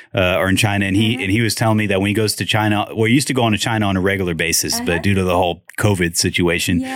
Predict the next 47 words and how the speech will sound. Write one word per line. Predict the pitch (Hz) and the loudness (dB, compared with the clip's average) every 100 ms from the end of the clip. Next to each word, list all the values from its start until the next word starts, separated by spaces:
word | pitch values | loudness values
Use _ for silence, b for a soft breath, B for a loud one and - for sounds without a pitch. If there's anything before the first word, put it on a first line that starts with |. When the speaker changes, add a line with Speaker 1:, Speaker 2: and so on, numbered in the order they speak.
| B - | B 0
Speaker 1:
you | 104 | 2
know, | 95 | 2
he | 104 | 0
Speaker 2:
Yeah. | 98 | 0
Speaker 1:
hasn't, | 104 101 104 | -2 0 -2
hasn't | - 107 101 98 | -2 -2 0 0
been | 101 | 0
over | 101 98 | 0 0
there | 92 92 | 0 0
in, | 92 | -2
in | 104 95 | -2 0
a | |
while. | 101 113 104 | 2 2 2
But | 98 95 B B - | 0 -2 B B 0
he | |
was | 131 - | 2 2
saying | 123 117 | 2 2
that | 101 | 0
the | 87 | -2
food | - - 127 117 | -4 2 2 4
out | 107 101 | 2 0
there, | 104 90 80 80 b b | -2 0 0 -4 b b
when | - | 0
you | 90 | 2
go | 101 98 | 2 0
there | 92 | 0
directly, | 92 90 - 90 82 B | -2 -2 -2 -4 -4 B
is | 104 92 82 | -2 -2 0
just, | 95 87 - | -2 0 -2
it's | 92 - | -2 -2
to | 92 | -2
die | 82 73 | 0 -2
for. | 80 76 | -2 -2
It's | 90 | 0
amazing, | 85 107 104 95 92 | 0 0 0 0 0
Speaker 2:
It | 196 | -2
is | 202 196 95 | -4 -4 -2
Speaker 1:
you | 92 | 0
Speaker 2:
to | 78 | 0
Speaker 1:
know. | - | 0
Speaker 2:
die | 180 180 | -2 -6
for. | 185 180 | -8 -2
And | 87 | -2
Speaker 1:
Yeah. | 73 | -2
Speaker 2:
the | - | -6
cl-, | 208 | -6
nightlife | 185 202 202 196 175 160 | -4 -4 -4 -2 -2 -2